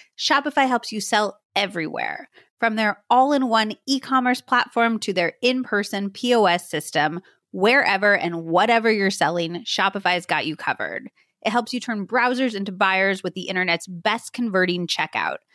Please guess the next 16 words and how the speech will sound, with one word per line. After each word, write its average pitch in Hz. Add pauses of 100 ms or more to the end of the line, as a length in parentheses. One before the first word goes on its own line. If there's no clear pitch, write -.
(140)
up 214
to 220
thirty-six 240
percent 185
better 170
compared 190
to 202
other 196
leading 180
commerce 165
platforms. - (460)
And 294
sell 254
more 240
with 226
less 202